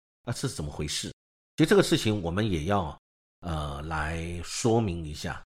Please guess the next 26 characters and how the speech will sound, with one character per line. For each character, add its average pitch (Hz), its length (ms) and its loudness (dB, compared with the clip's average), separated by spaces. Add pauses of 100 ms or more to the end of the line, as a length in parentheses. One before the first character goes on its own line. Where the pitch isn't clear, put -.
(320)
那 160 100 4
当 190 160 8
然 170 100 8
并 160 160 6
不 143 80 4
是 139 140 0
说 123 580 6 (360)
我 107 120 -4
们 101 140 -2
来 107 140 2
批 143 200 0
评 104 300 0
政 120 240 4
府 - 300 -12
或 101 80 -2
如 82 120 -6
何， 76 140 -8
我 107 100 -4
们 165 120 -2
把 95 120 2
事 - 320 -2
实 71 400 -6 (400)
摆 87 140 2
在 101 100 0
眼 78 220 -4
前。 58 260 -12